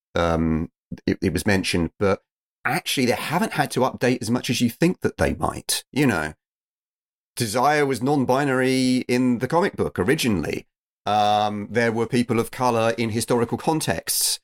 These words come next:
in the, uh, comic originally, and, um, uh, the, yeah, trans characters and gay characters, and, you know, and, and it was, it was actually really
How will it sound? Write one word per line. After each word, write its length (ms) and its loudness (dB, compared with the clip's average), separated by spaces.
in 320 2
the, 540 0
uh, 220 2
comic 340 -2
originally, 720 2
and, 640 -2
um, 540 -2
uh, 600 2
the, 400 0
yeah, 240 0
trans 320 0
characters 560 0
and 100 -2
gay 240 2
characters, 840 0
and, 320 0
you 100 2
know, 220 0
and, 400 -4
and 100 2
it 80 -2
was, 220 -2
it 100 2
was 200 -2
actually 480 0
really 600 0